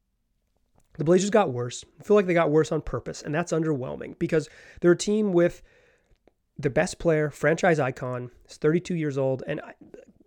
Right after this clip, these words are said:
Dame might be having the best season of his career. If he's not having the best season of his career, he's having one of them, one of the th-,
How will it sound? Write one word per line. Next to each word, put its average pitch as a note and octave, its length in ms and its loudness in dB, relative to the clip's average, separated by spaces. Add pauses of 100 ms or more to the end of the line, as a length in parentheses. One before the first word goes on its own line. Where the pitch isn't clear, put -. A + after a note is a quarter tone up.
(100)
Dame B3 220 4
might E4+ 140 2
be C#4+ 80 -2
having B3 280 0
the G3+ 80 -2
best G3 200 -2
season G#3+ 200 -4
of F#3+ 80 0
his E3+ 100 -6
career. - 420 -6 (880)
If F3+ 100 2
he's F#3+ 100 2
not A3 120 4
having G#3+ 180 4
the F#3 80 0
best F3+ 140 -2
season F3+ 220 -6
of E3 40 -2
his D3+ 80 -10
career, D3+ 220 0
he's C#3 160 -6
having A#2+ 800 -6
one C3+ 200 0
of B3 60 0
them, F#3+ 240 2 (240)
one D3+ 200 -2
of E3 60 0
the D#3 180 0 (200)
th-, - 100 -20